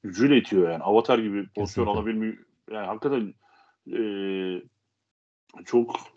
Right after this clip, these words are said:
Speaker 1: yani nasıl söyleyeyim, bizim için bulunmaz bir şey yani. Şu an yani bu sene almak, alsan alamazsın şu an Motley'i. Kesinlikle
Speaker 2: Doğru.
Speaker 1: alamazsın. Ee, ki ben bizde de çok kalabileceğini düşünmüyorum bu potansiyelin. Yani kötü, yani inşallah kalsın da ben çok istiyorum ama N B A yapma ihtimali çok yükseliyor bu performansıyla.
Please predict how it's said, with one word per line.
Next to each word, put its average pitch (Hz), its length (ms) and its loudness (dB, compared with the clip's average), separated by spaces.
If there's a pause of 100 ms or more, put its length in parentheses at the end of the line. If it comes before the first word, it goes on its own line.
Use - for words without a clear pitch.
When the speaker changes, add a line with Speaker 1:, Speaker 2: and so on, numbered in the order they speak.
Speaker 1:
yani 87 200 -2
nasıl 110 140 -4
söyleyeyim, 110 220 0
bizim 110 180 2
için 110 420 -4 (400)
bulunmaz 113 560 6
bir 95 60 2
şey 90 180 6
yani. 82 140 4
Şu 104 120 0
an 104 80 2
yani 98 400 0 (120)
bu 131 80 4
sene 113 200 4
almak, 98 240 2 (120)
alsan 107 300 -2
alamazsın 104 460 2 (140)
şu 101 140 -8
an 90 60 -6
Motley'i. 85 360 -10
Kesinlikle 117 420 -6
Speaker 2:
Doğru. 98 80 2
Speaker 1:
alamazsın. 92 360 -4 (760)
Ee, 92 480 -4
ki - 180 -8
ben 120 200 0
bizde 123 200 -2
de 117 60 0
çok 117 180 -2
kalabileceğini 113 400 4
düşünmüyorum 104 440 -2
bu 107 100 -6
potansiyelin. 98 520 -4
Yani 87 140 -2
kötü, 110 400 0 (120)
yani 92 180 -12
inşallah 117 380 0
kalsın 117 360 2
da 120 100 0
ben 104 100 -4
çok 107 160 -8
istiyorum 156 260 -6
ama 110 140 -8
N - 20 -8
B 120 60 0
A 120 40 2
yapma 117 300 -2
ihtimali 113 280 -6
çok 135 140 -20
yükseliyor 98 460 -6 (340)
bu 101 80 -10
performansıyla. 95 920 -6